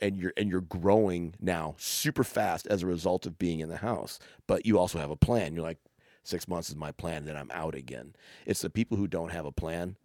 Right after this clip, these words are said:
that are terrifying when they're, <laughs> when you have them in your house. Like, "I have no idea how long I'm gonna be here, but all I know is that I'm gonna enjoy mom and dad as long as I can because it's free and the food's free and there's lots of it," you know? That's not a good reason to stay at home.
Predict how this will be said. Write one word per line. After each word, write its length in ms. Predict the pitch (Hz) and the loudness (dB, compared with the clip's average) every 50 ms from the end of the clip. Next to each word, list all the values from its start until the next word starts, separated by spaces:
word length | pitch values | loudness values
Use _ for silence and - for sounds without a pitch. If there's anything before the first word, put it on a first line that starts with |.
| _ _ _ _ _ _ - - | _ _ _ _ _ _ 0 4
that 120 | 104 92 82 | 4 4 4
are 100 | 78 80 | 2 -2
terrifying 640 | - - 87 80 82 - - 78 76 76 76 76 80 - - | -2 -2 -2 0 -2 -2 -4 -4 -6 -6 -8 -10 -12 -14 -8
when 200 | - 82 80 78 | -4 -4 -4 -4
they're, 240 | 80 76 73 71 - - 262 247 - | -4 -6 -8 -8 -12 -16 -16 -10 -8
<laughs> 280 | - - 113 120 - | -4 -2 -2 -2 -2
when 180 | - 98 107 95 | 0 0 0 0
you 100 | 82 82 | 0 0
have 220 | 85 92 90 85 | 0 0 0 0
them 160 | 82 90 87 92 | 0 0 2 2
in 100 | 92 85 | 0 0
your 120 | 85 82 | -2 -2
house. 260 | 95 90 80 73 - | -2 -2 -2 -4 -4
Like, 160 | - 78 73 | -6 -6 -4
"I 80 | 76 85 | -4 -4
have 140 | 85 80 78 | -4 -4 -2
no 160 | 92 107 110 | 0 2 4
idea 420 | 117 117 110 104 101 92 87 87 - - - - - - - | 4 4 4 4 2 2 2 0 -2 -4 -10 -20 -20 -10 -4
how 120 | - 92 | -2 0
long 160 | 98 95 98 | 2 4 4
I'm 40 | 98 | 4
gonna 120 | 95 92 85 | 2 2 2
be 120 | 95 92 | 2 0
here, 180 | 85 82 82 82 | 0 0 -2 0
but 140 | 80 87 | 0 0
all 120 | 87 87 90 | 2 2 2
I 80 | 90 90 | 0 0
know 180 | 92 90 87 | 0 0 0
is 100 | 87 85 | -2 -2
that 120 | 90 87 87 | -2 -2 -2
I'm 80 | 92 | -2
gonna 120 | 95 90 87 | 0 -2 -2
enjoy 300 | 85 82 92 92 87 87 | -2 0 0 0 0 0
mom 220 | 92 92 90 85 | 0 -2 -2 -2
and 100 | 85 82 | -4 -2
dad 180 | 90 90 90 87 | -2 0 0 0
as 100 | 80 80 | 0 0
long 200 | 104 101 101 98 | 2 2 2 2
as 80 | 90 | 0
I 140 | 95 90 92 | 0 0 0
can 240 | - - 107 98 90 | 2 2 2 2 2
because 280 | 85 82 - 92 85 76 | 0 -2 -4 -4 -6 -6
it's 140 | 80 - | -6 -8
free 340 | - - 110 104 85 76 - - | -2 2 2 2 2 2 -2 -6
and 100 | - 76 | -10 -10
the 40 | 73 - | -2 2
food's 240 | 113 120 110 - | 4 4 4 4
free 300 | - - 120 104 78 - _ - | 2 2 4 4 2 0 _ -4
and 80 | 92 95 | -2 -2
there's 120 | 87 76 | 0 2
lots 220 | 101 98 95 - | 0 0 2 4
of 140 | 110 104 90 | 4 4 4
it," 120 | 80 - - | 2 0 0
you 100 | - 98 | 0 2
know? 220 | 92 92 87 90 - - - - - - - - _ _ - | 2 2 2 0 -2 -6 -12 -20 -20 -20 -20 -20 _ _ -6
That's 140 | - - - | -6 -2 0
not 180 | 113 107 101 95 | 0 2 2 2
a 80 | 92 | 0
good 400 | 80 85 98 95 85 82 78 80 - - | 0 2 2 4 4 2 -2 -6 -10 -8
reason 480 | 92 87 95 98 98 87 73 80 76 | -6 -2 0 2 2 0 0 -4 -8
to 40 | 73 | -10
stay 260 | - - - 85 78 73 | -8 -6 -4 -4 -4 -6
at 100 | 67 - | -8 -10
home. 300 | - 73 65 60 60 | -10 -12 -12 -12 -14